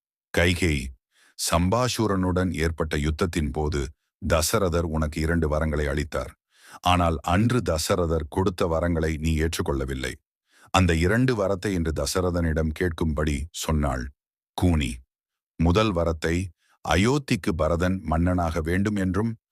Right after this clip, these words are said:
மற்றொரு வரத்தை ராமன் பதினான்கு வருடம் வனவாசம் செல்ல வேண்டும் என்றும் கேட்க சொன்னாள். கைகேயியும் அதை ஏற்றுக்கொண்டாள். தசரதன் தன் மாளிகைக்கு வந்தால் அந்த வரத்தை கேட்பதற்காக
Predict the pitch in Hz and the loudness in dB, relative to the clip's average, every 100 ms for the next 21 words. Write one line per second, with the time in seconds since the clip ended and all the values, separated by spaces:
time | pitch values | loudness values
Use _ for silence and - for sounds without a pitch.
0 | _ _ - 80 80 101 87 76 78 73 | _ _ -2 -2 2 2 2 0 -2 -2
1 | 71 65 - _ 78 87 98 98 85 85 | -4 -4 -10 _ 0 2 2 2 0 0
2 | 85 98 98 98 92 80 80 87 87 85 | 2 2 2 0 0 0 0 0 0 -2
3 | 85 80 92 92 90 82 80 82 90 90 | -2 0 0 0 -2 -4 -2 0 0 0
4 | 85 82 76 71 76 76 78 73 - 69 | 0 0 -2 -2 -4 -4 -4 -6 -6 -6
5 | 65 64 - _ _ - - - 127 175 | -6 -10 -16 _ _ -20 -12 2 4 4
6 | 175 135 131 120 107 110 113 82 82 80 | 2 2 4 4 2 0 -2 -2 0 0
7 | 78 82 71 64 65 - - _ _ _ | 0 -2 -2 -4 -6 -8 -16 _ _ _
8 | - 104 104 - 151 135 139 113 98 90 | 0 2 4 4 2 2 0 0 0 0
9 | 85 92 113 117 104 90 90 90 90 82 | 0 0 0 0 0 -2 0 0 0 0
10 | 78 78 101 90 92 - 90 87 80 73 | -2 -2 -2 -2 -2 -2 -4 -2 -4 -2
11 | 78 71 | -2 -2